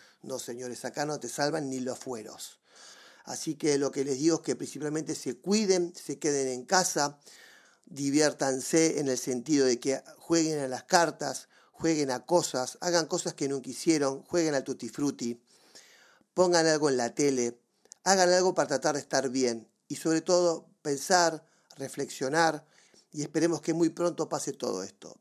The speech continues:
Siendo, este, totalmente sincero, brutalmente sincero,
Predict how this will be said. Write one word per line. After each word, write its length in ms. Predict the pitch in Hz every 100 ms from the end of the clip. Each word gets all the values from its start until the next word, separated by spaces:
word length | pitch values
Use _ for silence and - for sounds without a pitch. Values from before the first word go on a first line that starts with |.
| _ _ _ _
Siendo, 1160 | - - 208 202 185 175 165 156 143 143 131 - _ _ _ _ _ _ _ _ - - - -
este, 500 | 123 - - - -
totalmente 540 | 120 147 143 147 147
sincero, 840 | - 131 139 - 202 190 196 185 -
brutalmente 460 | 135 156 151 147
sincero, 480 | 139 143 175 170